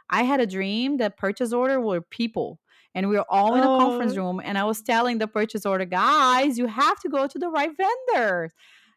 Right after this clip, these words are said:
Speaker 1: you know, and it's just so silly, I don't know. <laughs>
Speaker 2: You told me about that one, that one was pretty cool too,
Speaker 1: Yeah.
Speaker 2: I like it.
Speaker 1: Yeah. Yeah, it's
Speaker 2: But
Speaker 1: just
Speaker 2: do you
Speaker 1: weird.
Speaker 2: wake up hungry, though?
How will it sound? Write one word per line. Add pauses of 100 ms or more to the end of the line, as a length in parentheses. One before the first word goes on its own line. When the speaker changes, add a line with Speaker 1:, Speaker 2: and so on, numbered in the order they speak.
Speaker 1:
you
know,
and
it's
just
so
silly,
I
don't
know. (240)
<laughs>
Speaker 2:
You
told
me
about
that
one,
that
one
was
pretty
cool
too,
Speaker 1:
Yeah.
Speaker 2:
I
like
it. (120)
Speaker 1:
Yeah. (460)
Yeah,
it's
Speaker 2:
But
Speaker 1:
just
Speaker 2:
do
you
Speaker 1:
weird.
Speaker 2:
wake
up
hungry,
though?